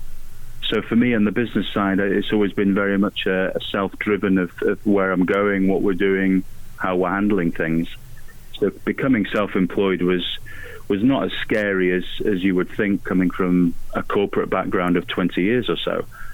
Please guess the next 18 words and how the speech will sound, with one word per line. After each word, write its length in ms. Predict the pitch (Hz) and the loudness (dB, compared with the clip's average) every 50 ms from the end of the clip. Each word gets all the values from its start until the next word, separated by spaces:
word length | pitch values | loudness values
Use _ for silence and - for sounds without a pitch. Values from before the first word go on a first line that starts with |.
| - - - - - | -10 -12 -12 -8 -4
So 100 | - 92 | -2 0
we 160 | 90 92 98 101 | 2 2 2 2
were 120 | 101 101 | 2 2
very 440 | 104 117 113 104 92 90 87 92 - - - | 2 0 0 0 0 0 0 -2 -6 -8 -6
quickly 420 | - - 120 - - 104 90 92 95 | -4 -4 -4 -2 -2 0 0 2 2
able 300 | 95 95 85 92 90 87 - - - | 2 0 0 0 -2 -2 -2 -4 -2
to, 300 | 95 90 90 87 87 87 | 0 2 2 2 2 0
to 240 | - - - 90 87 | -2 -4 -2 -2 0
establish 540 | - - - - 98 90 101 92 90 - - | -2 -2 -2 -4 -2 0 0 0 0 0 0
what 120 | 104 - | 0 0
we 100 | - 101 | 0 0
wanted 360 | 90 95 90 87 - 90 87 | 0 0 0 -2 -2 -4 -4
to 120 | - 101 87 | -2 -2 0
do, 260 | 92 95 117 147 151 - - - - - - - - - - - - | 2 2 2 0 -2 -4 -8 -12 -12 -12 -14 -14 -14 -12 -10 -6 -4
a 60 | 90 | -2
very 220 | 92 98 90 90 | 0 0 0 0
clear 320 | 82 - - 104 95 90 85 | -2 -2 -2 0 0 2 2
message. 720 | 87 92 92 92 - - 104 104 104 - - - - - | 2 2 0 -2 -2 -2 0 0 0 -2 -4 -4 -4 -6